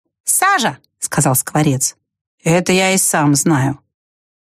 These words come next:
Он бродил по лесу, заглядывал во все кусты и дупла, смотрел в траве и в каждом бутоне, но не мог найти ничего черного, чего бы он еще не видел.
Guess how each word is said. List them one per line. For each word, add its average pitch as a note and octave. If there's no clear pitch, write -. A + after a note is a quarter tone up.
Он A#3
бродил A#3+
по C#4
лесу, B3
заглядывал F#3+
во D#3
все -
кусты -
и D#3+
дупла, G#3+
смотрел G#3+
в -
траве G#3+
и E3+
в -
каждом G3+
бутоне, G3
но A#3
не C4
мог A#3+
найти E3
ничего E3+
черного, F3+
чего G#3+
бы A3+
он D#3+
еще E3
не F3+
видел. C3